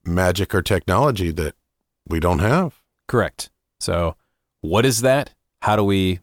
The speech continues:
Speaker 2: get this thing moving along story-wise?
Speaker 1: Yep.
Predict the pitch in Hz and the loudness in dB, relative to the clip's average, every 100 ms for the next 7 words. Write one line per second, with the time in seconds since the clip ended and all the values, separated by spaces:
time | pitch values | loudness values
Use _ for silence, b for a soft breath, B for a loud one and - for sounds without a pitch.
0 | _ - 98 87 - 90 87 85 80 _ | _ -6 -4 -4 -6 -4 -2 -4 -8 _
1 | _ _ _ _ _ _ _ _ _ _ | _ _ _ _ _ _ _ _ _ _
2 | _ - 101 107 127 135 95 170 135 78 | _ -2 2 4 4 2 0 2 2 2
3 | 62 - - - | -4 -8 -8 -4